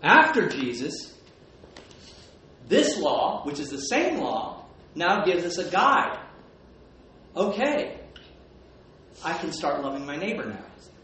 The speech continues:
I can understand how to love my neighbor now. I understand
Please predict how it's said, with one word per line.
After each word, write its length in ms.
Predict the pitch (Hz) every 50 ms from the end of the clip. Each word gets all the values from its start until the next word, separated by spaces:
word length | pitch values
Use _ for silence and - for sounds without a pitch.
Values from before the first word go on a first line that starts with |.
| - - - - - - - - - - - - - - - - 143
I 80 | 156
can 160 | - 160 160
understand 640 | 156 160 160 170 170 - - - 226 262 254 208 - -
how 140 | 156 147
to 60 | 143 143
love 280 | 139 139 139 139 143
my 100 | 147 143
neighbor 360 | 151 170 202 220 196 151 123
now. 260 | 110 98 92 - - - - - - - - - -
I 120 | - 135 -
understand 1000 | - 143 147 165 165 175 180 175 - - - 160 151 143 139 135 131 135 -